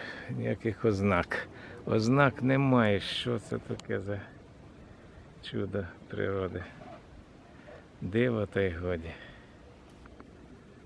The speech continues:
Понтаделгадійське диво.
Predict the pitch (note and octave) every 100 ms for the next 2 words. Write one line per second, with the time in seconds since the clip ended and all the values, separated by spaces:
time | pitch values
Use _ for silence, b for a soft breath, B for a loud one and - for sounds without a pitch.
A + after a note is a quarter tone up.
0 | - - - - - - - - B B
1 | - - G#2+ G#2 G2+ G#2+ F#2+ G2+ F#2+ F#2
2 | G2+ F#2+ G#2+ F2+ - - G2 F2 G#2 F#2+